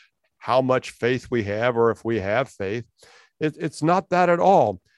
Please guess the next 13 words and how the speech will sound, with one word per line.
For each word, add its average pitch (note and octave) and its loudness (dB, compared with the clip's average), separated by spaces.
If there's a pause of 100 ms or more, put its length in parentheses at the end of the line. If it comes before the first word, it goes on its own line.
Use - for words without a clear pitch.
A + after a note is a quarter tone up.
(260)
Uh, - -14 (840)
this G3 -4
puts A3 2
a A#2+ 0
huge C#3+ -2
burden C3 4
of, G2+ -2 (180)
of, G2 -10 (280)
uh, - -20 (640)
what - -12
should A2+ -8
I G#2 -4
say, A2+ -6